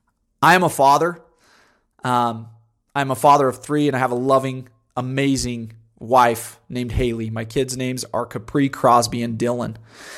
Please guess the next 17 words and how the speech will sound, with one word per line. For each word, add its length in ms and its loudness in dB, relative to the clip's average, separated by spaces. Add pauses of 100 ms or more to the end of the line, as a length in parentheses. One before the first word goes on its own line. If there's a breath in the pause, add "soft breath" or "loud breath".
(180 loud breath)
And, 260 2
uh, 140 8
of 240 4
all 220 6
the 100 2
things 260 -2
that 100 2
I've 180 4
achieved 440 -2
up 140 0
to 80 -6
this 200 -2
point 220 -8
in 60 -12
my 80 -2
life, 400 -2 (520 soft breath)
I, 220 0